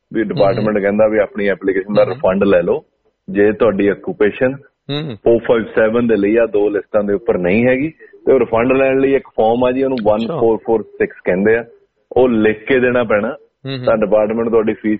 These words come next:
Speaker 1: ਰਿਫੰਡ ਕਰ
Speaker 2: ਹਮ, ਹਮ।
Speaker 1: ਦਊਗਾ for four five seven visa। ਜਿਨ੍ਹਾਂ ਨੇ ਪਰਮਾਨੈਂਟ ਐਪਲੀਕੇਸ਼ਨ ਲਾਈ ਆ,
Speaker 2: ਹਮ।
Speaker 1: ਉਹਨਾਂ ਨੂੰ ਨਹੀਂ ਕੋਈ ਫਰਕ ਪੈਣਾ ਜੀ ਇਸ
Speaker 2: ਹਮ, ਹਮ।
Speaker 1: ਅਨਾਉਂਸਮੈਂਟ ਨਾਲ। ਹਾਂਜੀ।
Speaker 2: ਅੱਛਾ, ਅੱਛਾ, ਪਰ
Speaker 1: ਤੇ
Speaker 2: ਹਜੇ ਵੀ ਕੁਝ ਇੱਕ ਕਲਾਸਿਸ ਹੈਗੀਆਂ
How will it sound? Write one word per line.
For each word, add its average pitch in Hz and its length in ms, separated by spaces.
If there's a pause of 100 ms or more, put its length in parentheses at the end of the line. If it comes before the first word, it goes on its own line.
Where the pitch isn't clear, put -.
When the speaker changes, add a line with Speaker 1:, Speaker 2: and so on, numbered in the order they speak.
Speaker 1:
ਰਿਫੰਡ 107 340
ਕਰ 80 140
Speaker 2:
ਹਮ, - 60
ਹਮ। 127 60
Speaker 1:
ਦਊਗਾ 90 180
for 135 320
four 127 340
five 120 120
seven 101 400
visa। 92 300 (520)
ਜਿਨ੍ਹਾਂ 131 240
ਨੇ 156 100
ਪਰਮਾਨੈਂਟ 127 500
ਐਪਲੀਕੇਸ਼ਨ 143 500
ਲਾਈ 143 220
ਆ, 151 100
Speaker 2:
ਹਮ। 143 400
Speaker 1:
ਉਹਨਾਂ 131 280
ਨੂੰ 135 140
ਨਹੀਂ 113 120
ਕੋਈ 95 120
ਫਰਕ 87 280
ਪੈਣਾ 87 280
ਜੀ 95 80
ਇਸ 92 260
Speaker 2:
ਹਮ, 87 80
ਹਮ। - 0
Speaker 1:
ਅਨਾਉਂਸਮੈਂਟ 85 400
ਨਾਲ। - 260 (1300)
ਹਾਂਜੀ। 80 300 (480)
Speaker 2:
ਅੱਛਾ, 101 300
ਅੱਛਾ, 107 260
ਪਰ 131 200 (180)
Speaker 1:
ਤੇ 131 160
Speaker 2:
ਹਜੇ 135 300
ਵੀ 170 200
ਕੁਝ 170 180
ਇੱਕ 160 140
ਕਲਾਸਿਸ 147 560 (760)
ਹੈਗੀਆਂ 139 380